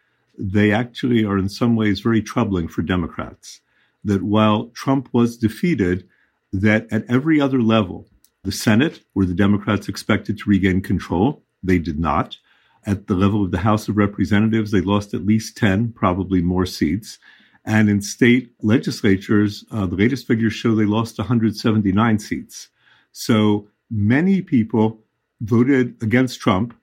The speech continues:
They found him too much to tolerate, but they didn't necessarily embrace the Democrats. So the Democratic Party overall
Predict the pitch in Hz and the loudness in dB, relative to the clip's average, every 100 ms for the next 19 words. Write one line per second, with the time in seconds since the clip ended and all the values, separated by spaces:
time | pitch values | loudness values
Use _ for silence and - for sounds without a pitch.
0 | _ 101 98 - 110 107 104 110 101 107 | _ -2 -2 0 0 0 0 0 0 -2
1 | - _ _ _ _ _ - 131 117 117 | -6 _ _ _ _ _ -2 2 2 0
2 | - 107 98 82 78 82 - - _ _ | -8 -2 0 0 -2 -2 -4 -8 _ _
3 | _ - 113 127 131 156 139 - 151 151 | _ -2 0 2 2 0 -4 -2 -4 -2
4 | 147 131 123 127 107 107 113 113 - 92 | 0 2 0 0 0 2 2 0 -4 0
5 | 113 101 - 73 - - - _ _ - | 2 0 -2 -10 -12 -16 -20 _ _ -2
6 | 113 98 139 160 - 170 131 - - 175 | -2 2 0 0 -2 -4 -4 -4 -2 0
7 | 135 107 127 117 110 113 151 110 98 | 0 0 0 2 2 2 2 0 -2